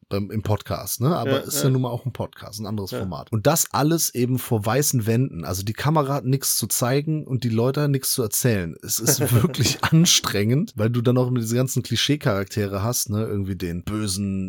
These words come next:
Speaker 1: Militärtyp, den guten Militärtyp, den barmherzigen Wissenschaftler, die anderen fiesen Wissenschaftler und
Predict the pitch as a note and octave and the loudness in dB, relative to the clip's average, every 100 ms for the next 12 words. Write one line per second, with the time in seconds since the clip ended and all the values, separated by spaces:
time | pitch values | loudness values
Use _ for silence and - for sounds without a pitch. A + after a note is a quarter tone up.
0 | F#2 G#2 G2+ - A#2 - A#2 F#2+ C3 A2+ | -2 -2 -2 0 0 2 0 2 0 0
1 | B2+ A2+ G#2+ F#2 A2+ G2+ - G#2 - G#2+ | 0 0 -2 0 0 0 0 0 0 -2
2 | G#2 G2 G2+ G2+ G#2+ A#2 - G#2+ G2+ G#2+ | 0 0 -2 -2 -2 -2 -2 -2 0 0
3 | G#2+ - G#2+ - G2 F#2 G2 G#2+ G2+ G#2+ | -2 -2 -2 -2 -4 -4 -6 -4 -2 -2
4 | F#2+ F#2+ - C3 G#2 F#2+ G2+ G#2+ - G#2 | -2 -4 -2 -2 -2 -4 -4 -4 -4 -4
5 | - G2+ F#2+ F#2 F#2 | -4 -6 -6 -8 -10